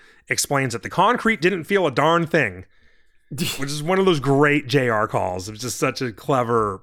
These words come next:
Speaker 1: you know, creative thing to say. Um, Kane goes for that top rope, cl-, top rope clothesline back inside the ring and gets caught by Snitsky. Snitsky's in control, and he ends up bending Kane around the post, which was kinda cool.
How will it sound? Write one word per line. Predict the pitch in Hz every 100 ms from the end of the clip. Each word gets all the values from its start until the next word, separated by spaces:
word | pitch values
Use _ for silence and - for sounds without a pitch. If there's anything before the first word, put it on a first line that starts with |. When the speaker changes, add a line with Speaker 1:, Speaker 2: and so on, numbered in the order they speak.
| -
Speaker 1:
you | 127
know, | 110 98
creative | 95 - 113 104 98
thing | 110 98
to |
say. | 90 - 90 87 - _ - - _ _ - _ -
Um, | 127 113 101 95 95 _ _ _ _ _ _ _ -
Kane | - 180 202
goes | 196 180
for |
that | 165 135
top | 160 143
rope, | 151 135 -
cl-, | - - _
top | - 151 143
rope | 120
clothesline | 160 143 131 123
back | 123 -
inside | 135
the | 120
ring | 113 117 113 117 120 _ _ _ _ _
and | - 117 110 104 101 92
gets | - 117
caught | - - 127 110
by | -
Snitsky. | 113 - 110 - 110
Snitsky's | 101 135 139 - 143
in | 120
control, | 104 - 151
and | 139
he | 120
ends | 151
up | 190 101
bending | - 135 139 127
Kane | 127 120 120
around | 117 110
the | 98
post, | - 120 101 -
which | 101 90
was | 98
kinda | - 92
cool. | 90 95 82